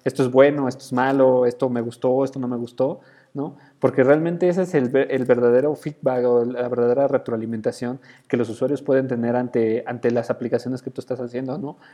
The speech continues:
Ante los features. Porque realmente o generalmente como desarrolladores de software, en, bueno, en el mejor de los casos,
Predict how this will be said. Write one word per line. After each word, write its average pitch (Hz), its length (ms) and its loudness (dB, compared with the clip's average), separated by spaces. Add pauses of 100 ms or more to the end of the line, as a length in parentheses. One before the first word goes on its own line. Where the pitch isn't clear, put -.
(140)
Ante 120 160 2
los 120 200 0
features. 151 420 0 (240)
Porque 151 260 8
realmente 170 680 4
o 139 80 2
generalmente 139 680 0
como 123 300 -6
desarrolladores 123 540 2
de 135 40 -18
software, 131 480 0
en, 117 400 -8
bueno, 135 240 -4
en 131 60 -12
el 120 160 -4
mejor 123 340 4
de 170 100 8
los 123 160 2
casos, 127 420 -8